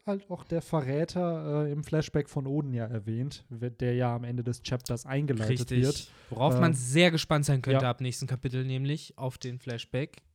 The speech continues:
Speaker 1: Ähm, das Coole daran ist halt, dass es diese Abschottung von der Welt ja wirklich was mit dem Kozuki-Clan zu tun hat. Denn, äh, Oden,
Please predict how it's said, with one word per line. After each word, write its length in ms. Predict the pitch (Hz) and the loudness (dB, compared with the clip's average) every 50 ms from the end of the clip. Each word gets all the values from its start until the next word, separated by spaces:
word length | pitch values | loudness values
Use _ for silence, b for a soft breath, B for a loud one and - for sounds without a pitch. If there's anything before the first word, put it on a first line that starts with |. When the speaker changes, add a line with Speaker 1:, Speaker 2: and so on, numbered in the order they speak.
| _ - | _ -2
Speaker 1:
Ähm, 500 | 143 131 131 131 127 127 127 123 123 117 - | 0 2 2 2 2 0 0 -2 -2 0 0
das 180 | 156 143 - - | 0 0 0 -2
Coole 320 | - - 220 214 214 175 | -2 0 2 4 4 4
daran 460 | - 139 135 143 170 175 185 180 180 | 4 2 2 2 2 2 0 0 0
ist 180 | 175 175 - - | 0 0 2 2
halt, 180 | 170 165 156 | 0 2 2
dass 160 | 139 131 - 147 | -2 -4 -4 -4
es 460 | 127 - - - - - - - - - | -8 -10 -10 -12 -12 -14 -14 -12 -8 -4
diese 580 | 143 131 123 127 131 131 127 127 127 127 123 b b b b b b b b b b b b b _ | -4 -4 -2 0 2 2 2 4 2 2 0 b b b b b b b b b b b b b _
Abschottung 680 | - 160 - - - - - 175 165 - 170 160 160 156 | -4 -4 -2 -2 -2 0 2 2 2 4 4 2 2 2
von 180 | - 156 147 | 2 0 2
der 120 | 143 139 123 | 2 2 2
Welt 320 | 135 139 151 170 170 - | 4 4 4 2 2 2
ja 140 | - 131 127 | 0 2 4
wirklich 320 | 135 160 - - 165 - | 2 2 2 0 0 2
was 160 | 160 151 - 147 | 2 0 0 0
mit 100 | 131 139 | -2 -2
dem 100 | 131 123 | -2 -2
Kozuki-Clan 680 | - 139 120 160 - - 131 - - 120 120 120 117 | -2 -2 -2 -2 -2 -4 -4 -4 -2 -2 -2 -2 -4
zu 120 | - 123 | -6 -10
tun 260 | - - 131 131 127 | -8 -4 -2 0 0
hat. 320 | 131 147 160 - - - - | 0 0 0 -4 -6 -4 0
Denn, 380 | 131 123 123 127 131 131 131 | 0 2 2 0 0 -2 -4
äh, 40 | 131 | -4
Oden, 800 | 127 123 123 123 123 - - 151 143 160 156 175 185 185 180 170 | -2 0 0 0 0 0 2 4 4 6 6 4 4 2 2 -2